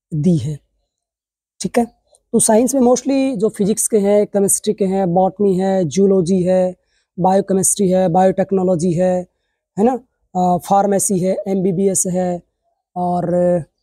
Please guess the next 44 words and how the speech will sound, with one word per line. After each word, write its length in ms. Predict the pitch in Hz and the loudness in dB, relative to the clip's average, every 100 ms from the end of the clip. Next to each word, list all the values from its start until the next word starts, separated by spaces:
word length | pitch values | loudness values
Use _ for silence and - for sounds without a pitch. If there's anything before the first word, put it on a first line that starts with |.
| _ _ _ _ _ - | _ _ _ _ _ -10
बी 200 | 156 208 | 0 2
फार्मेसी 540 | 196 196 190 185 202 | 2 0 0 -2 0
है, 180 | 180 180 - _ _ | 0 -2 -6 _ _
इस 180 | 240 214 | -4 0
तरह 140 | 262 262 | 0 2
के 100 | 247 | 2
जो 140 | 240 | 2
भी 100 | 254 | 2
साइंस 360 | - 202 214 - | -2 0 0 0
स्ट्रीम 260 | - 214 | 0 2
के 100 | 208 | 2
सब्जेक्ट 460 | - 175 160 190 185 | 0 0 0 -2 -4
हैं 160 | 175 - _ _ _ _ | -8 -10 _ _ _ _
वो 500 | 175 180 247 196 185 _ _ _ _ | -8 0 2 0 -2 _ _ _ _
सब 240 | - 220 | -4 0
इसका 240 | 196 - 202 | 2 2 2
एग्जाम 380 | 165 175 208 - _ _ _ - | 2 0 -2 -4 _ _ _ -8
दे 260 | 151 185 196 | -2 2 2
सकते 320 | 185 - 175 | 0 -4 -6
हैं। 200 | 151 151 _ _ _ | -6 -8 _ _ _
और 100 | 202 | -2
जो 100 | 185 | 2
मीडियम 400 | 240 220 208 254 | 2 4 4 4
है 60 | 220 | 2
एग्जामिनेशन 560 | 185 202 208 196 - 190 | 2 2 2 0 0 0
का 140 | 202 | 0
वो 160 | 220 196 | 0 0
हिंदी 300 | 196 196 240 | 0 2 2
और 100 | 208 | 2
इंग्लिश 220 | 226 196 | -2 -4
दोनों 240 | 196 185 | -4 -4
में 120 | 185 | -6
रहता 220 | 165 156 175 | -8 -10 -6
है, 60 | |
ये 120 | 196 | -2
नहीं 200 | 214 214 | 0 2
है 60 | 220 | 0
कि 120 | 202 | -2
प्योर 320 | 202 190 185 | -2 2 2
हिंदी 280 | 175 175 175 | 0 -2 -2
में 100 | 180 | -2
है 180 | 170 175 | -2 -2
या 80 | 175 | -2
प्योर 380 | - 175 175 | 0 0 0